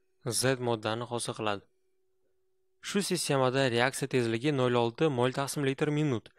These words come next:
Agar tezlik konstantasi K bir, ya'ni to'g'ri reaksiyani tezligi nol butun nol besh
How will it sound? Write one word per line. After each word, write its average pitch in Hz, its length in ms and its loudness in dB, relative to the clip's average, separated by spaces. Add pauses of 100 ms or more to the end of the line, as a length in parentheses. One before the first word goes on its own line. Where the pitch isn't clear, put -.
(360)
Agar 147 260 2
tezlik 156 320 0
konstantasi 123 840 0 (480)
K - 60 -8 (120)
bir, 117 200 4 (120)
ya'ni 107 240 -4
to'g'ri 143 340 0
reaksiyani 113 420 -4
tezligi 110 480 -2 (520)
nol 135 160 4
butun 131 280 0
nol 120 200 2
besh 117 320 2